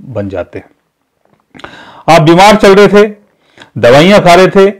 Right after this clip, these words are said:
लेकिन कुछ फायदा नहीं हो रहा था, अब दवाइयों का असर भी देखने को मिलेगा,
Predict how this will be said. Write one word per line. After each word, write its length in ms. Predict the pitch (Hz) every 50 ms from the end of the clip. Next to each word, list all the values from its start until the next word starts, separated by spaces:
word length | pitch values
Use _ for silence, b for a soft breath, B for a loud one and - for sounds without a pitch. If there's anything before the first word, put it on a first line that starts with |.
| _ _ -
लेकिन 260 | 131 123 120 131 139 139
कुछ 140 | 143 135
फायदा 300 | - - 139 143 156 175
नहीं 120 | 180 185 185
हो 80 | 175
रहा 120 | 175 175 170
था, 160 | - 180 175
अब 380 | 175 180 - 180 175 175 165 147
दवाइयों 460 | 135 139 139 139 135 135 139 135 139 131
का 200 | - - 151 165
असर 420 | 175 - - 139 123 - 135 120 120
भी 200 | 117 120 147 170
देखने 380 | 147 123 120 110 113 120 113 107
को 160 | - 147 139
मिलेगा, 440 | 127 120 120 147 160 139 127 101